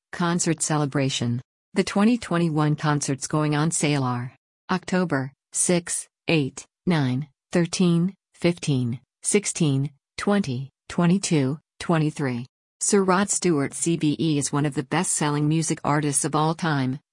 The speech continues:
with more than two hundred fifty million records sold worldwide during a stellar career that includes hits in all genres of popular music from rock, folk, R and B and even the American standards.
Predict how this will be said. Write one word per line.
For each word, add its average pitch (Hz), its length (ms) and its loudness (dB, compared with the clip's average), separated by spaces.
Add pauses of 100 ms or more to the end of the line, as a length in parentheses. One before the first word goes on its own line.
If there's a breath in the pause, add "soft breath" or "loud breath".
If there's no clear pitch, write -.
with 165 160 -2
more 165 180 2
than 165 160 0
two 180 220 0
hundred 160 320 0
fifty 170 340 0
million 160 400 2
records 160 440 0
sold 147 280 0
worldwide 151 580 0
during 143 260 2
a 139 40 0
stellar 156 320 0
career 147 440 2
that 143 120 -2
includes 156 460 0
hits - 280 -2
in 160 80 2
all 165 280 2
genres 143 540 0
of 147 120 -4
popular 156 480 0
music 156 360 0
from 139 240 -2
rock, 139 420 -2 (180)
folk, 175 380 0 (180)
R 170 200 2
and 175 140 2
B 156 180 0
and 143 100 0
even 156 240 2
the 147 140 2
American 147 480 0
standards. 123 640 -2